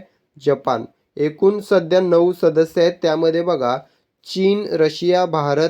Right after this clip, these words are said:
पाकिस्तान, कझाकिस्तान, किर्गिस्तान, ताजिकिस्तान, उझबेकिस्तान, इराण यांचा समावेश होतो. ठीक आहे. शांघायची स्थापना कधी झाली होती? तर दोन हजार एक मध्ये झाली होती. शांघाय सहकार्य संघटनेची स्थापना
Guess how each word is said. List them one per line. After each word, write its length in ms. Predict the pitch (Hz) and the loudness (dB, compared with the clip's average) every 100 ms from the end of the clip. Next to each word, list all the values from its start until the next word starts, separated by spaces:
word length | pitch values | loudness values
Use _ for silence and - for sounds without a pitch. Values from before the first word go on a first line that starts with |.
| - | -4
पाकिस्तान, 680 | 143 127 156 160 165 139 127 | -8 -6 -6 -4 -2 -2 -2
कझाकिस्तान, 880 | - 127 139 147 165 165 170 160 170 | -2 0 0 -2 -4 -4 -4 -4 -4
किर्गिस्तान, 880 | 165 156 135 135 156 - 131 117 120 - _ _ _ _ | -2 0 0 0 -4 -6 -8 -6 -8 -14 _ _ _ _
ताजिकिस्तान, 840 | 139 135 139 160 180 175 170 170 - | -4 -2 -4 -4 -4 -4 -2 -2 -4
उझबेकिस्तान, 960 | 165 147 131 151 156 170 - 139 143 - | -2 -4 -2 -4 -2 -4 -4 -4 -4 -4
इराण 380 | 170 151 135 123 | -2 0 0 0
यांचा 320 | 127 131 151 | -4 -4 -6
समावेश 560 | 151 127 120 117 131 143 | -4 -4 -2 -2 -2 -2
होतो. 440 | 156 151 113 120 - _ _ _ _ _ _ | -4 -2 -2 -2 -10 _ _ _ _ _ _
ठीक 140 | 151 170 | -6 -4
आहे. 120 | 208 - _ _ _ _ _ _ _ _ _ - | -4 -8 _ _ _ _ _ _ _ _ _ -8
शांघायची 600 | - 143 156 170 175 196 | -2 -2 0 -2 -2 -4
स्थापना 580 | 196 160 - 175 180 180 | -2 -4 -2 -2 0 -2
कधी 360 | 147 170 170 | -2 -2 0
झाली 220 | 180 170 139 | 0 0 0
होती? 240 | 147 151 | 0 -2
तर 160 | 160 156 | 0 0
दोन 320 | 143 147 151 | 2 2 4
हजार 260 | 139 147 - | 2 0 -2
एक 220 | 147 139 139 | -2 -2 0
मध्ये 300 | 131 135 143 | 0 2 2
झाली 260 | 139 120 | 0 2
होती. 200 | 120 123 | 0 -2
शांघाय 460 | - 131 131 139 139 | -4 -2 0 0 -2
सहकार्य 500 | 143 135 127 131 135 | -2 -4 -2 -2 -2
संघटनेची 540 | 143 135 151 147 147 | -2 -2 -2 -4 -4
स्थापना 400 | 147 160 156 131 | -6 -6 -4 -8